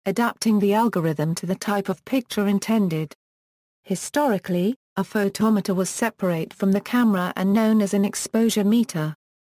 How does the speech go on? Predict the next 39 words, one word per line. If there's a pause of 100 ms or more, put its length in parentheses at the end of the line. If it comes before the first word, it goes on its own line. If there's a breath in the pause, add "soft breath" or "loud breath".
(320)
The
advanced
photometers
then
could
be
used
either
to
measure
the
light
from
the
potential
picture
as
a
whole, (240)
to
measure
from
elements
of
the
picture
to
ascertain
that
the
most
important
parts
of
the
picture
are
optimally
exposed,